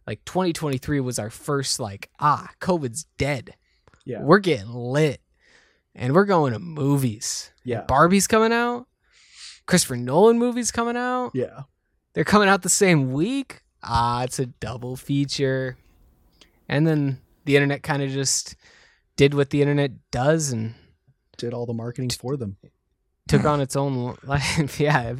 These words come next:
Speaker 1: fucking Sony's upset about that. Like,
Speaker 2: Yeah.
Speaker 1: "Hey,
Speaker 2: So
Speaker 1: we had
Speaker 2: is
Speaker 1: a
Speaker 2: Tom
Speaker 1: viral
Speaker 2: Cruise.
Speaker 1: meme and no box office success. What's up with that?"
Speaker 2: Yeah, seriously. <laughs>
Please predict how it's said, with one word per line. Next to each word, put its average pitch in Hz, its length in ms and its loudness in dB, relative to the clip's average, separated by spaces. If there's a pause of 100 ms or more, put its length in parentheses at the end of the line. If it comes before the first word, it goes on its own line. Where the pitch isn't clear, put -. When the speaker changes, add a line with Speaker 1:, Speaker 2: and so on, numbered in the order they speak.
(180)
Speaker 1:
fucking 127 340 -12 (380)
Sony's 151 480 4
upset 107 340 -6
about 104 300 -8
that. - 280 -8 (440)
Like, - 80 -10
Speaker 2:
Yeah. 110 220 -4 (560)
Speaker 1:
"Hey, 147 100 6
Speaker 2:
So 139 80 4
Speaker 1:
we 170 80 8
had 170 80 8
Speaker 2:
is 123 60 2
Speaker 1:
a - 20 -10
Speaker 2:
Tom 131 120 -6
Speaker 1:
viral 139 340 4
Speaker 2:
Cruise. 143 100 2
Speaker 1:
meme 160 260 4
and 139 140 2
no 151 160 6
box 131 400 6
office 123 320 0
success. 156 500 2
What's 165 160 2
up 165 140 2
with 156 160 0 (100)
that?" 151 460 2
Speaker 2:
Yeah, 131 160 6
seriously. 123 720 -2 (520)
<laughs> - 300 0